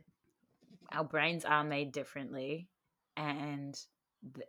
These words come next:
there are legitimate struggles that we have that we're not given the same, you know, step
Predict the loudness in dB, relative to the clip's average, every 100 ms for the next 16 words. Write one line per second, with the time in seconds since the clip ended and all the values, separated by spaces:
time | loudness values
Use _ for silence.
0 | 0 4 6 6 4 4 4 2 -2 -4
1 | -2 2 2 2 2 0 0 0 2 2
2 | -2 -2 -2 0 -2 -4 _ _ _ _
3 | -6 -4 0 2 6 6 6 2 0 2
4 | 2 2 2 -2 -2 -4 -2 -2 -4 -6
5 | -8 _ _ _ _ _ _ -4 -2 -4
6 | -6 _ _ _ _ _ -12 -4 4 4
7 | 4